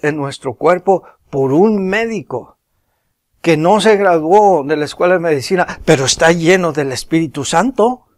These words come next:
no nos dejaríamos <laughs> operar por un médico así.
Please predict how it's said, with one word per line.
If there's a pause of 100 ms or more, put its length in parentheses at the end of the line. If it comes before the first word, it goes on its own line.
(560)
no
nos
dejaríamos
<laughs>
operar
por
un
médico
así.